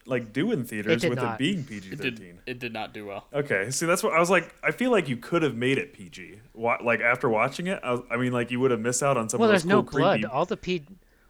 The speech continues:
Speaker 2: all the P G thirteen is just, like,
Speaker 1: Spooky.
Speaker 2: horrifying.
Speaker 1: Yeah,
Speaker 2: There's no
Speaker 1: right. And I feel like
Speaker 2: language,
Speaker 1: you could
Speaker 2: and
Speaker 1: have
Speaker 2: there's no
Speaker 1: dialed it back
Speaker 2: blood.
Speaker 1: just a little bit, made it, made it P G, and then, like,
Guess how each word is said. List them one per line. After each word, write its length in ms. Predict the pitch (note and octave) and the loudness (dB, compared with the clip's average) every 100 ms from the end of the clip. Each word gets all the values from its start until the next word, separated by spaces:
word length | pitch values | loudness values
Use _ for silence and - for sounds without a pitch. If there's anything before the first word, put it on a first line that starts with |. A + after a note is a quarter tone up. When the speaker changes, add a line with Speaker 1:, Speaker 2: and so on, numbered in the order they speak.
| - | -4
Speaker 2:
all 120 | D#3 | -4
the 80 | A3 | -2
P 160 | F#3+ | -6
G 160 | E3 E3+ | -4 -6
thirteen 500 | - C#3 - E3 F#3+ | -4 -8 -4 -4 -2
is 180 | B2 - | -6 -6
just, 180 | C#3+ - | -8 -6
like, 180 | C3 - | -8 -6
Speaker 1:
Spooky. 180 | - | -4
Speaker 2:
horrifying. 640 | D3 C3+ C3+ B2+ C3 B2 B2 | 2 2 2 0 0 -2 0
Speaker 1:
Yeah, 140 | C#3 | 4
Speaker 2:
There's 120 | - A2 | 4 6
no 60 | |
Speaker 1:
right. 160 | A#2+ A2 | 4 4
And 120 | B2 | 2
I 60 | C3 | 2
feel 140 | F3 | 4
like 100 | D#3 | 4
Speaker 2:
language, 80 | D3+ | 2
Speaker 1:
you 60 | D3+ | 0
could 140 | E3 | 2
Speaker 2:
and 60 | C3 | 4
Speaker 1:
have 40 | |
Speaker 2:
there's 20 | |
no 60 | C3 | 6
Speaker 1:
dialed 160 | B2+ C3+ | 4 4
it 80 | |
back 140 | B2 B2 | 2 2
Speaker 2:
blood. 60 | |
Speaker 1:
just 100 | A2+ | 0
a 40 | B2 | -4
little 140 | C3+ | -2
bit, 220 | D3 E3 | 0 -2
made 220 | B2+ D3 D3+ | 0 0 0
it, 120 | A2+ | -2
made 160 | C#3 | -2
it 100 | C3+ - | 0 -2
P 160 | C#3 | -6
G, 280 | A#2 A#2 E3+ | -4 -2 -2
and 100 | A#2+ | -2
then, 100 | A2 | -4
like, 260 | A2 G2+ | -4 -6